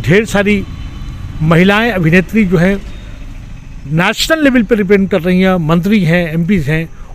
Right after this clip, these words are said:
उनको भी उसके favor में खुल के आना चाहिए, जो कि नहीं आ रही हैं। ये unfortunate है।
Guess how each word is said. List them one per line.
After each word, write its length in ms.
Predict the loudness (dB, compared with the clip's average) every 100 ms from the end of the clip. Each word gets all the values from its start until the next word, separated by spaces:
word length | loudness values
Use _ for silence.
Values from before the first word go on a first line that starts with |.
| 0
उनको 260 | 2 4 4
भी 120 | 4
उसके 220 | 2 -2
favor 300 | -2 -2 -2
में 280 | -2 -6 -8 -14 -18 -18 -2
खुल 200 | 2 4
के 100 | 2
आना 200 | 2 0
चाहिए, 240 | -2 -2
जो 140 | -2 -4
कि 180 | -6
नहीं 360 | -4 0 4 4
आ 120 | 4
रही 220 | 0 -4
हैं। 160 | -6 -8 -12 -14 -2
ये 40 |
unfortunate 840 | -2 2 0 2 -2 -2 -6 -6 -10
है। 160 | -12